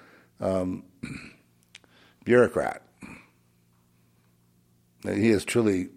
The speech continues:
you know. But I think that's one of the things they do. They put, like, books in front of you and things to see if you're gonna go, "Oh my God, look how smart that guy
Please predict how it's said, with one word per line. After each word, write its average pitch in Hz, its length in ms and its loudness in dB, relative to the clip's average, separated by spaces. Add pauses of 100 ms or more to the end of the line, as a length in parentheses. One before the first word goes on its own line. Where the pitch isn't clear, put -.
(140)
you 78 80 -10
know. 82 140 -10 (340)
But 147 140 12
I 160 100 12
think 180 260 6
that's 147 280 6
one 135 180 6
of 120 100 0
the 104 100 0
things 101 280 -2
they 90 160 -4
do. 87 340 -6 (680)
They 107 140 2
put, 123 280 6
like, 107 360 2 (840)
books 110 380 6
in 113 80 2
front 107 240 0
of 107 80 2
you 101 180 0
and 92 100 -4
things 101 340 -2
to 92 120 -10
see 120 220 2
if 98 260 0
you're 95 160 -4
gonna 98 180 -2
go, 92 260 -2
"Oh 120 220 4
my 101 180 -2
God, 101 260 -2
look 98 120 -6
how 92 120 -6
smart 92 320 -6
that 64 180 -12
guy 57 240 -10